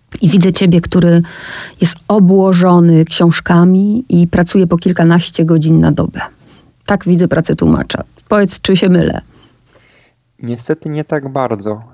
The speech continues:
Speaker 2: To znaczy, ja staram się nie pracować po kilkanaście godzin na dobę już,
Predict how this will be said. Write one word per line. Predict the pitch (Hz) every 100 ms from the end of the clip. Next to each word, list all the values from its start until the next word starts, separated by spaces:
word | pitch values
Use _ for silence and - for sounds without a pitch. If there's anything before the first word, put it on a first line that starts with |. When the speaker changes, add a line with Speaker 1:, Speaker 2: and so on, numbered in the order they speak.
| -
Speaker 2:
To | 117
znaczy, | 123 127 - 123 - _ _ 127
ja | -
staram | - 135 127 117
się | 110 120
nie | 113 110
pracować | - - 110 113 -
po | 107
kilkanaście | - 110 110 107 107 - 107 104 107
godzin | 107 107 110
na | 107 104
dobę | 110 107 113 107
już, | 107 120 127 - -